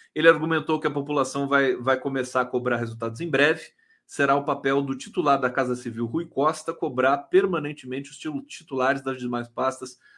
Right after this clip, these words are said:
por resultados concretos. Tá tarefa ingrata pro Rui Costa, né? Vai ter que encher o saco de todo mundo. É, o presidente pediu ainda que os ministros se empenhem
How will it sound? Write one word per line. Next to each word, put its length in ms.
por 100
resultados 400
concretos. 520
Tá 140
tarefa 420
ingrata 460
pro 180
Rui 180
Costa, 420
né? 100
Vai 140
ter 120
que 100
encher 160
o 80
saco 380
de 120
todo 400
mundo. 380
É, 360
o 40
presidente 360
pediu 240
ainda 160
que 80
os 80
ministros 480
se 80
empenhem 720